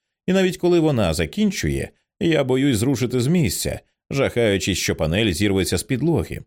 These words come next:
Керолайн стоїть поруч, підтримує мене, аж поки ми не чуємо у відчинене вікно сплеск води. Замить повертається Тед із порожнім глеком. «Опосум», каже він, посміхаючись, «не пацюк. Він швидко біг, але я його дістав».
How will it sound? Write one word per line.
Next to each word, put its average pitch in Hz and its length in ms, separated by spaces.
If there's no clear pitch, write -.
Керолайн 92 460
стоїть 82 400
поруч, 123 440
підтримує 196 560
мене, 76 340
аж 147 180
поки 127 240
ми 202 120
не 185 120
чуємо 143 400
у 110 160
відчинене 92 460
вікно 113 440
сплеск - 500
води. 76 380
Замить 220 340
повертається 127 600
Тед 190 280
із 127 100
порожнім 123 440
глеком. 151 460
«Опосум», 113 760
каже 92 280
він, 95 160
посміхаючись, 85 840
«не 143 220
пацюк. - 540
Він 180 240
швидко 160 440
біг, 143 280
але 95 240
я 85 140
його 80 220
дістав». - 540